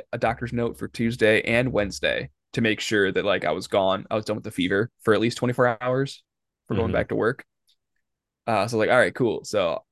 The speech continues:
Speaker 1: I got, you know, I got Wednesday off to, to rest some more, and actually
Speaker 2: Mm-hmm.
Speaker 1: felt better Wednesday. I still took Tylenol, uh, like, at the start of the day, and then
Speaker 2: Yeah.
Speaker 1: I, I saw how I felt, like, later on after that wore off. Um,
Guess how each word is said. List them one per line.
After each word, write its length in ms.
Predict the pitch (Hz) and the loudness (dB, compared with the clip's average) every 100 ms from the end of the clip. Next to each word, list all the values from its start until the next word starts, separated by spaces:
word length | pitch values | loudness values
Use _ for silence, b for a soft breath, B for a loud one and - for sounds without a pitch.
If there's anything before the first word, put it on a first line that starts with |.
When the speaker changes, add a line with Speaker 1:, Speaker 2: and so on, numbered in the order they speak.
| - | -10
Speaker 1:
I 80 | 113 | -4
got, 300 | 117 104 - - | -2 -2 -4 -10
you 120 | 113 | -10
know, 80 | 90 | -8
I 60 | 107 | -4
got 180 | 117 92 | -2 0
Wednesday 340 | 120 117 110 | -2 0 0
off 320 | 107 110 - | 0 -2 -8
to, 420 | - 98 92 95 123 _ _ _ _ _ _ _ | -10 -6 -4 -4 -8 _ _ _ _ _ _ _
to 100 | - 101 | -6 -2
rest 260 | 113 - | 0 -2
some 120 | 113 | -6
more, 360 | 101 104 104 131 _ _ _ _ - | -2 -2 -2 -6 _ _ _ _ -6
and 80 | 123 | -2
actually 200 | 139 113 | -2 -2
Speaker 2:
Mm-hmm. 20 | |
Speaker 1:
felt 260 | - 113 - | 0 0 2
better 220 | 117 107 | 0 0
Wednesday. 580 | 110 113 117 95 82 - | -4 -6 -4 -4 -4 -6
I 40 | 107 | -4
still 180 | 151 | -4
took 200 | 139 139 | -2 -6
Tylenol, 640 | - 113 113 110 107 113 135 _ - | -2 -2 0 0 0 -2 -8 _ -12
uh, 640 | 139 123 123 110 104 - | -8 -8 -6 -6 -8 -8
like, 180 | 76 - | -6 -6
at 100 | 113 | -4
the 80 | 104 | 0
start 240 | 98 104 | 2 2
of 40 | 104 | 2
the 40 | |
day, 280 | 101 104 123 _ _ _ _ - | 2 2 0 _ _ _ _ -4
and 80 | 113 | 0
then 100 | 101 | 2
Speaker 2:
Yeah. 220 | 82 76 | 0 0
Speaker 1:
I, 120 | 107 | 0
I 80 | 95 170 _ - | -2 -8 _ -16
saw 340 | - 123 107 | 0 4 6
how 160 | 113 104 | 6 2
I 60 | 110 | 2
felt, 340 | 104 101 - | 0 0 -2
like, 300 | 110 113 - _ _ _ _ _ _ | -6 -6 -8 _ _ _ _ _ _
later 280 | 135 123 117 | -4 0 0
on 200 | 98 107 | 0 -2
after 220 | 104 120 | -4 -6
that 180 | 110 101 | -4 -2
wore 200 | 110 104 | 2 4
off. 320 | 107 117 - _ _ _ _ _ _ _ - | 6 4 -2 _ _ _ _ _ _ _ -10
Um, 500 | 107 98 101 - 139 | -4 -2 -4 -8 -14